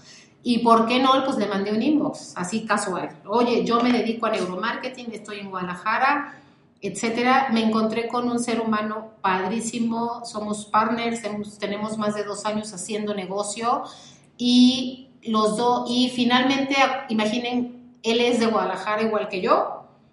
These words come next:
conoce muchísima gente de mi mismo círculo, entonces fue una sorpresa para mí ver una persona en YouTube que ni siquiera yo pensaba que vivía en México, que ni siquiera, no sabía ni quién era,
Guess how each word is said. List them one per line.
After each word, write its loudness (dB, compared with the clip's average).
conoce 0
muchísima 2
gente 0
de 2
mi 4
mismo 4
círculo, 2
entonces 2
fue -2
una 6
sorpresa 2
para 2
mí 0
ver 0
una 4
persona -2
en 2
YouTube 0
que 4
ni 6
siquiera 4
yo 0
pensaba 2
que -2
vivía -4
en -4
México, -8
que -8
ni -2
siquiera, -2
no -10
sabía 0
ni 2
quién 0
era, -2